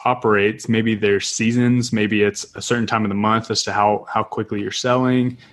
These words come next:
Um, if it's steady, you need some sort of,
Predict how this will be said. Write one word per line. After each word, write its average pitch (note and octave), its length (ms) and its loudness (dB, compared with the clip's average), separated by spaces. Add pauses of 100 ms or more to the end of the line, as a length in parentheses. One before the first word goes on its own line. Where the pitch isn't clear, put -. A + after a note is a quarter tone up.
(160)
Um, G#2 420 0
if D3+ 160 -2
it's A2+ 160 -4
steady, A#2+ 680 2 (260)
you B2+ 120 0
need C3 200 2
some C#3 280 -2
sort B2+ 320 2
of, A2 360 2